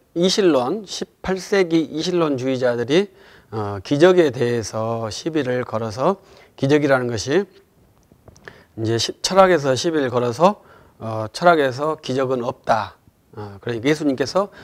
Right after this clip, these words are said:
물 위를 걸어가시는 그러한 기적은 없는 것이었다. 이제 이러한 것으로 주장을 해서 그것을 자유주의가 받아들여서 그런 부분을 뺀 예수를 연구하다가 자유주의자,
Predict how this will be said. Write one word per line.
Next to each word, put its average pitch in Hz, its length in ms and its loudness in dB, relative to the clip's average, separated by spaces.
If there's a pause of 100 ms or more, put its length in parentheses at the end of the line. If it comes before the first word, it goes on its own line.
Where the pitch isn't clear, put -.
(200)
물 143 300 2
위를 147 240 2
걸어가시는 135 580 -2
그러한 127 320 -2
기적은 131 480 -2 (320)
없는 185 340 4
것이었다. 120 680 0 (500)
이제 120 220 -4
이러한 180 400 4
것으로 156 500 0 (400)
주장을 127 420 0
해서 139 440 2
그것을 127 380 -4
자유주의가 131 640 -2
받아들여서 120 800 -2 (340)
그런 156 300 8
부분을 143 400 0
뺀 143 380 4 (360)
예수를 143 480 2
연구하다가 123 960 0 (380)
자유주의자, 120 720 -4